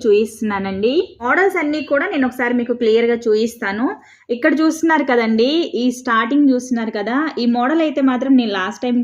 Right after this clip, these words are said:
కూడా వీడియోలో చూపించాను. ఆ, ఈ మోడల్ మళ్ళీ వచ్చినాయి అనమాట. అన్ని కలర్స్ అయితే చెప్పలేనండి, ఇక్కడ చాలా కలర్స్ ఉన్నాయి అనమాట. మెయిన్ కలర్స్ అయితే మాత్రం నేను ఒక ఫైవ్ కలర్స్ పెట్టాను. బ్లాక్, గ్రీన్, మల్టీ. ఇది వచ్చేటప్పుడు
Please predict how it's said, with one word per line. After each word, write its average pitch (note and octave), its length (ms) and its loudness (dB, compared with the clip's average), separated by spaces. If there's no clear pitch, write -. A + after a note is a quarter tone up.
కూడా B3 180 -2
వీడియోలో G#3+ 320 0
చూపించాను. G#3+ 640 2
ఆ, - 20 -4
ఈ A#3+ 120 4
మోడల్ A#3+ 320 4
మళ్ళీ A3 300 0
వచ్చినాయి A3 320 -4
అనమాట. G#3+ 260 -2
అన్ని B3+ 280 4
కలర్స్ C4 300 0
అయితే A#3 220 0
చెప్పలేనండి, A3+ 580 -2
ఇక్కడ G#3 240 -6
చాలా A3 320 -2
కలర్స్ A#3 320 0
ఉన్నాయి G#3 240 -4
అనమాట. G3+ 260 -4
మెయిన్ B3 260 4
కలర్స్ A3+ 280 -2
అయితే G#3+ 220 -4
మాత్రం A#3 280 -4
నేను G3 160 -6
ఒక G#3 160 -12
ఫైవ్ G#3 240 0
కలర్స్ G#3+ 340 0
పెట్టాను. G#3+ 360 0
బ్లాక్, G3+ 340 -2
గ్రీన్, A3 300 2
మల్టీ. G3 340 -2
ఇది C4 100 2
వచ్చేటప్పుడు C4+ 320 2